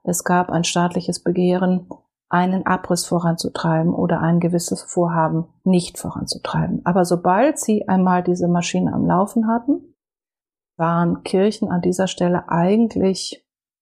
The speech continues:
hatten den Joker, dass sie sagen konnten, irgendjemand bringt im Koffer mal ein bisschen Kupfer mit über die Grenze oder so. Da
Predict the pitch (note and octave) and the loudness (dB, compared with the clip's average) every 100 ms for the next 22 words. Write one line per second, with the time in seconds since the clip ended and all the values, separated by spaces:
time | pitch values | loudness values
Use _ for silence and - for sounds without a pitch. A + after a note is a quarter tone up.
0 | _ - F3 G3 A3 G3 F#3 F3+ F3 F3 | _ -4 -2 2 2 2 2 2 2 0
1 | F3+ F3+ E3 E3+ - F3 F3 E3+ F3+ - | 0 0 0 -2 -2 0 0 0 0 0
2 | F3+ F3+ F3+ F3+ G3 G3+ F3 F3+ F3+ - | 0 2 2 2 2 2 2 2 0 0
3 | F#3 F#3 - - F3 F3+ F3 E3+ F3 F3 | 0 0 -2 -2 -2 0 2 2 2 0
4 | F3+ - - E3+ E3 E3 D#3+ E3 - - | -4 -4 -2 0 0 0 -2 -2 -4 -2
5 | C#3+ D3+ - F3 F3 E3+ E3+ F3 F3 | -2 -2 -6 -4 -2 0 0 0 -2